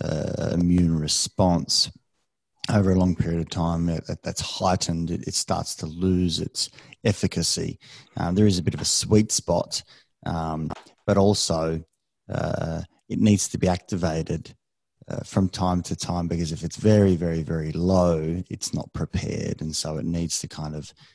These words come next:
sit, um, or at least, at least have range in it and not stay at either of those, those, um, uh, I, I suppose, too high or, or, or, or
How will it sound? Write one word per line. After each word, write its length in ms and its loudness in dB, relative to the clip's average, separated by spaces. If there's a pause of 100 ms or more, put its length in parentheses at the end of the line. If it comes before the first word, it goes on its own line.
(320)
sit, 520 -2 (100)
um, 340 -4
or 140 4
at 60 2
least, 320 6
at 80 2
least 200 4
have 160 2
range 560 6
in 140 0
it 140 2
and 160 2
not 180 0
stay 540 2
at 100 -2 (100)
either 360 2
of 120 -4
those, 460 -2 (460)
those, 240 -4
um, 500 -6 (280)
uh, 480 -6 (220)
I, 180 -2
I 20 0
suppose, 580 -2 (340)
too 220 4
high 460 2
or, 200 -2
or, 240 -4
or, 260 -4 (200)
or 240 -8